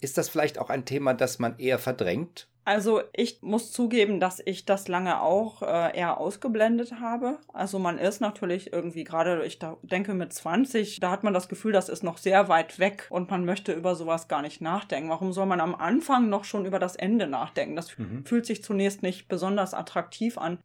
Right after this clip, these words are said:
Speaker 2: Ich habe aber das Gefühl, dass jetzt in meinem Netzwerk vor allem Frauen immer mehr aufwachen, dass dieses Thema sichtbarer geworden ist, auch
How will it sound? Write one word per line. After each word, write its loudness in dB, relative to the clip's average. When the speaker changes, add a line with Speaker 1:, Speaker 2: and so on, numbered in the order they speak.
Speaker 2:
Ich -4
habe 4
aber 8
das 2
Gefühl, -4
dass -2
jetzt 2
in -4
meinem -2
Netzwerk 0
vor -2
allem 4
Frauen 0
immer -2
mehr 0
aufwachen, 2
dass -2
dieses -2
Thema 2
sichtbarer 0
geworden 2
ist, -4
auch 6